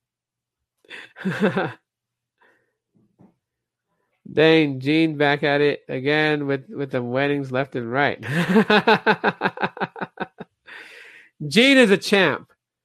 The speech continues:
Uh, would look badass in person, though. Yeah, it would. It would. So, okay, so we can't stray away from, from the fact of the Pixel five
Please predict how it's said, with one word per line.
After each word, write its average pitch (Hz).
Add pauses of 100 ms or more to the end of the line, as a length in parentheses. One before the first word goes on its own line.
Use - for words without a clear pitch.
(640)
Uh, 151
would 208
look 208
badass 160
in 139
person, 139
though. 110
Yeah, 196
it 175
would. 202
It 202
would. 175 (300)
So, 269
okay, 226
so 226
we 233
can't 302
stray 262
away 226
from, 208
from 196
the 175
fact 196
of 175
the 160
Pixel -
five 170